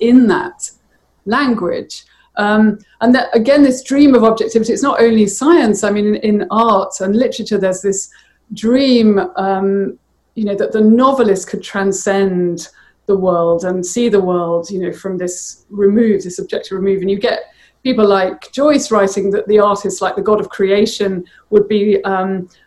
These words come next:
above his hand, handiwork and paring his fingernails. And you get D H Lawrence saying actually that it's only immoral, art's only ever immoral if the artist expresses bias, if he pr-, expresses his predilections. But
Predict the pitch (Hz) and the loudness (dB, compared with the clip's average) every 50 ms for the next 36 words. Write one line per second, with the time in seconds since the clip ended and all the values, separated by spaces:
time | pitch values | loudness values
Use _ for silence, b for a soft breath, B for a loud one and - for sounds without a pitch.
0 | b - 214 - - 233 220 226 226 220 - - 202 240 220 - - 240 220 220 | b -6 -6 -4 0 2 2 2 2 2 0 -2 -2 -2 -2 -2 -2 -2 0 2
1 | 226 220 214 208 - 185 - 226 226 233 240 214 196 202 202 202 202 208 208 - | 4 4 2 2 0 -2 -2 0 2 2 2 2 2 2 2 0 -2 -2 -4 -6
2 | 202 190 190 - - 214 214 214 208 208 214 - 214 208 - - 202 196 196 196 | -8 -8 -8 -6 -4 -2 0 0 0 0 -2 -2 -4 -4 -4 -4 -2 -2 0 0
3 | 202 196 190 190 196 190 196 202 196 226 - - - 240 226 - - - 226 220 | -2 -2 -2 -2 -2 -2 -2 -2 -2 -2 -2 -2 0 0 0 0 -2 -2 -2 -2
4 | 214 202 - - 214 208 202 - 175 - 220 208 196 208 208 - - 233 254 254 | -2 -2 -2 -2 -2 -2 -2 -4 -4 -4 -4 -2 -2 -2 -2 0 2 4 4 4
5 | 226 202 190 196 208 226 240 196 175 180 185 196 208 - - - - 196 190 185 | 4 4 4 2 2 2 2 0 0 0 0 0 0 0 -2 -4 -4 -4 -4 -2
6 | 180 180 180 180 180 175 175 - 196 202 196 190 190 185 185 165 - - _ _ | -4 -4 -4 -4 -6 -8 -8 -6 -4 -2 -2 -2 -2 -2 -2 -4 -6 -8 _ _
7 | _ _ _ _ _ _ - 202 196 - - 208 208 202 208 202 - - 185 - | _ _ _ _ _ _ -2 -2 -2 -2 0 0 2 2 2 0 -2 -4 -8 -8
8 | - - - - - - 240 240 240 - 208 196 190 - - 214 247 269 208 170 | -8 -10 -12 -8 -4 -2 -2 -2 -2 -2 -4 -4 -4 -2 -2 -2 0 0 0 -2
9 | 165 165 - - - - - - _ _ _ _ _ _ _ _ - 233 233 220 | -2 -6 -6 -6 -6 -6 -6 -10 _ _ _ _ _ _ _ _ -4 -2 0 0
10 | 214 202 190 185 - 214 220 - 202 196 - - - 190 - - 196 196 - 214 | 0 -2 -2 -4 -8 -10 -6 -4 -4 -6 -4 -4 -6 -6 -4 -6 -8 -8 -6 -4
11 | 190 - - - 196 190 196 202 208 214 208 - - 180 180 - - 233 - - | -6 -4 -4 -4 -2 0 0 0 -2 -2 -6 -8 -10 -10 -6 -2 -2 -2 -2 -2
12 | B | B